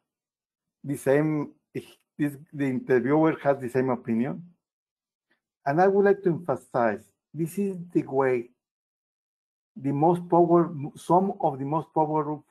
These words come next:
organization in the world develop software. This is Google, Amazon, Facebook, and all those kind of applications. Their strategy seems to be to hire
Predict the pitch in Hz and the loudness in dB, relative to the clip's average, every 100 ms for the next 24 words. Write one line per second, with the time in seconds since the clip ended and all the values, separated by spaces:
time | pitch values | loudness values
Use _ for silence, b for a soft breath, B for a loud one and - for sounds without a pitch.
0 | 151 - 151 123 127 123 143 135 143 135 | -8 -4 -4 -2 -4 -4 -4 -4 -6 -4
1 | 123 123 131 120 120 131 131 - _ 127 | -2 -2 0 0 2 2 0 -6 _ -6
2 | 123 123 117 - 113 110 - _ _ _ | -2 0 -2 -2 -4 -6 -18 _ _ _
3 | _ 143 131 143 131 156 160 160 147 _ | _ -8 -4 -4 0 2 2 0 -2 _
4 | _ _ _ 147 156 156 147 143 139 - | _ _ _ -2 0 -2 -2 -4 -4 -8
5 | _ 147 131 147 147 - 139 139 - 160 | _ -6 0 0 -2 -4 -4 -2 0 0
6 | 147 147 147 - 139 131 - 123 - 117 | 2 0 -2 -2 -2 -2 -4 -6 -4 -6
7 | - - _ _ _ _ _ _ _ _ | -6 -14 _ _ _ _ _ _ _ _
8 | _ - 143 143 - - 185 202 196 190 | _ 0 2 2 0 0 0 2 2 2
9 | 175 - 170 175 - 151 139 151 - 135 | 0 2 2 2 -2 -2 0 -2 -4 -8
10 | - 135 143 147 139 | 0 4 4 4 -2